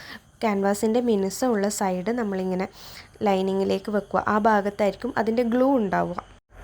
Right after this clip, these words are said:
അന്നേരം നെക്കും നെക്കും അതിൻ്റെ സെൻറ്ററിലായിരിക്കണം. അതിനുവേണ്ടി നമുക്കിങ്ങനെ ഒന്ന് മടക്കിയിട്ട് രണ്ട് നോച്ച് ഇട്ട് കൊടുത്തു കഴിഞ്ഞാൽ കറക്റ്റ് സെൻറ്ററിൽ ദാ ഇതേപോലെ നമുക്ക് വെക്കാൻ പറ്റും.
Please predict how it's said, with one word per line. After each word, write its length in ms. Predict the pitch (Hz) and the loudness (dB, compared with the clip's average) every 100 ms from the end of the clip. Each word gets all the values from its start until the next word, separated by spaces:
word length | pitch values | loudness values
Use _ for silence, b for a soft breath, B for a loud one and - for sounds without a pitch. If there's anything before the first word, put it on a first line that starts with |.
| - - | -4 2
അന്നേരം 400 | 233 240 240 392 - | 4 6 4 2 2
നെക്കും 400 | 247 240 - 311 | 0 0 0 2
നെക്കും 320 | 277 240 269 320 | 2 2 0 2
അതിൻ്റെ 280 | 247 233 233 | 2 2 0
സെൻറ്ററിലായിരിക്കണം. 960 | 254 233 208 208 240 247 208 202 202 233 | 2 2 2 2 2 4 4 2 -2 -2
അതിനുവേണ്ടി 440 | 254 226 226 226 233 | 0 2 2 2 2
നമുക്കിങ്ങനെ 480 | 233 214 - 226 220 | 2 0 -2 0 0
ഒന്ന് 140 | 226 | 0
മടക്കിയിട്ട് 540 | 226 214 202 - 214 240 | 2 0 0 -2 -2 0
രണ്ട് 200 | 226 208 214 | 0 2 2
നോച്ച് 320 | 202 208 - | 2 0 0
ഇട്ട് 160 | 247 220 | -2 0
കൊടുത്തു 320 | 208 190 - | 2 0 0
കഴിഞ്ഞാൽ 280 | 196 190 262 B B B | 0 0 0 B B B
കറക്റ്റ് 500 | - 202 196 - - 277 - | 0 2 0 -2 -6 -6 -8
സെൻറ്ററിൽ 540 | - 240 202 196 196 220 269 | -2 0 2 2 2 0 -2
ദാ 100 | 208 196 | -4 -2
ഇതേപോലെ 480 | 196 202 196 190 | 0 0 2 0
നമുക്ക് 300 | 190 196 196 | 0 -2 0
വെക്കാൻ 360 | 262 294 - 233 | 2 2 2 -2
പറ്റും. 240 | 196 - | -2 -8